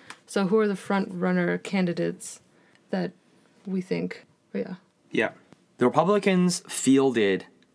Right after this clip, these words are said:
Speaker 2: something like fifteen candidates initially when the primary elections happened. The Democrats initially fielded, like, four. Because the Democratic Party, it was basically assumed that Hillary was gonna win the Democratic nomination,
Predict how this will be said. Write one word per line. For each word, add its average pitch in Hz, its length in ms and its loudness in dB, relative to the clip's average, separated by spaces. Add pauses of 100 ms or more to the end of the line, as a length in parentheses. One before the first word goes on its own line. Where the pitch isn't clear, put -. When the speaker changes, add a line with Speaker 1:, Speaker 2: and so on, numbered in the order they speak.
Speaker 2:
something 123 560 0
like 101 340 0
fifteen 127 680 0
candidates 98 580 0
initially 90 460 0
when 90 160 0
the 90 80 -2
primary 90 500 0
elections 85 440 -4
happened. - 420 -8 (420)
The 95 80 -2
Democrats 120 600 2
initially 104 500 0
fielded, 95 440 0
like, 82 200 -8
four. - 420 -4 (500)
Because 147 600 0
the 127 180 2
Democratic 156 500 2
Party, 117 600 2 (420)
it 143 100 2
was 165 160 2
basically 160 1120 2
assumed 123 480 2
that 98 140 2
Hillary 135 280 4
was 107 100 0
gonna 104 180 0
win 90 320 0 (500)
the 98 80 -4
Democratic 101 520 0
nomination, 85 720 -4